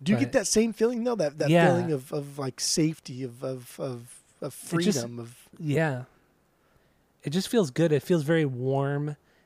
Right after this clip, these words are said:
Speaker 2: It feels very just calming. It's a very calming feeling. Like, you
Speaker 1: The
Speaker 2: just feel
Speaker 1: best
Speaker 2: like you're, you're, you're in the right place.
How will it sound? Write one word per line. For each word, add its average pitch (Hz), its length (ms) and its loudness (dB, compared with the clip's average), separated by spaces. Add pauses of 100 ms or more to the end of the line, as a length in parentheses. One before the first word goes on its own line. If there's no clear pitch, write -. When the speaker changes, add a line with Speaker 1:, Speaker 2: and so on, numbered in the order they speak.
(160)
Speaker 2:
It 147 80 -18
feels 147 240 0
very 135 640 -2 (1300)
just - 400 -4 (320)
calming. 143 560 -4
It's 127 120 -4
a 170 40 -2
very 190 200 2
calming 175 460 0
feeling. 139 440 -4 (1040)
Like, 143 180 -2
you 151 60 -2
Speaker 1:
The 143 60 -4
Speaker 2:
just 202 180 4
feel 190 100 8
Speaker 1:
best 185 40 8
Speaker 2:
like 165 120 0
you're, 160 120 4
you're, 151 380 0
you're 151 360 2
in 165 120 2
the 170 100 4
right 151 260 4
place. 143 720 -2